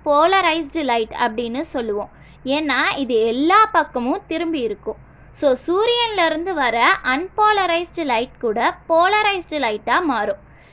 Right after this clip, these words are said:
அப்போ, எக்ஸ்ரேல இருந்து வரக்கூடிய unpolarized light கூட polarized லைட்டா மாறுறதுக்கான chances இருக்கு. For example, black ஹோலை சுத்தி இருக்க நெருப்பு வளையத்தை தான் நம்ம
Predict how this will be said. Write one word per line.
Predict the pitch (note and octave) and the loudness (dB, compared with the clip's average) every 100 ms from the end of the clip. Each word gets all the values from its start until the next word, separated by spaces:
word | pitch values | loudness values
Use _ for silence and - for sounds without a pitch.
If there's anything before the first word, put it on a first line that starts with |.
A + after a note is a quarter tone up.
| - - | -20 -6
அப்போ, | D3 - - A#3+ E4 - | -6 -4 2 2 2 -2
எக்ஸ்ரேல | B3 - - E4+ G4+ G4 | -6 -6 -8 -2 0 2
இருந்து | F4 F#4+ G#4 | 0 0 0
வரக்கூடிய | F4+ D#4+ D4 C#4+ A#3+ A3+ C#4+ F#4 C4+ | 0 0 -2 -4 -2 0 2 2 -2
unpolarized | C4 D4+ F#4 F4+ F4 E4+ F4 E4 D#4+ | -2 0 0 2 2 0 -2 -6 -2
light | C#4 C4 B3+ | -2 -2 -4
கூட | B3+ A3+ D#4+ F#4 | -4 0 0 0
polarized | D#4 D#4+ G4 G#4 G4+ - | -2 2 2 2 -2 -4
லைட்டா | E4+ D4+ C#4 D4 D4+ C4 | -4 -2 -2 -4 -2 -2
மாறுறதுக்கான | A#3+ B3+ A#3 A3+ A3 G#3+ C#4 - | -4 -4 -8 -8 -6 -6 -8 -4
chances | E4 C#4 A#3 G#3+ | -4 -2 -4 -6
இருக்கு. | G#3+ G#3 G#3+ - - - - - | -6 -8 -12 -16 -20 -20 -14 0
For | E4 | 2
example, | D4 C4+ C4+ A#3+ G#3+ A3+ D4+ - - A3 | 2 0 0 0 -2 -2 -2 -4 -16 0
black | B3+ F4 D5 G#4 | 4 4 2 2
ஹோலை | G#4 F4+ | 2 2
சுத்தி | E4 C#4 C#4 F4 | -2 -6 -6 -4
இருக்க | D4 B3+ B3+ F#4+ | -4 -4 -2 -2
நெருப்பு | E4+ C#4 E4 F#4 G4 | -2 -2 -2 -4 -4
வளையத்தை | D4+ B3+ A#3+ A3 A3 G#3 | -2 0 -2 -4 -6 -4
தான் | A3+ G4 | -2 -2
நம்ம | F4 B3 | -4 -2